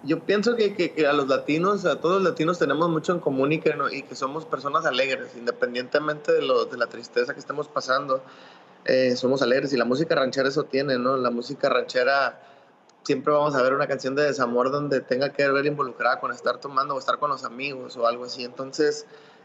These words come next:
eh, pienso que, que la alegría que tiene nuestra música ranchera, que, que a pesar de,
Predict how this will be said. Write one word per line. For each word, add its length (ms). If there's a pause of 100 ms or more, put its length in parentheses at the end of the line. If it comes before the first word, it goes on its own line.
eh, 340
pienso 320
que, 280
que 120
la 80
alegría 540
que 80
tiene 280
nuestra 280
música 260
ranchera, 480
que, 160
que 160
a 100
pesar 300
de, 160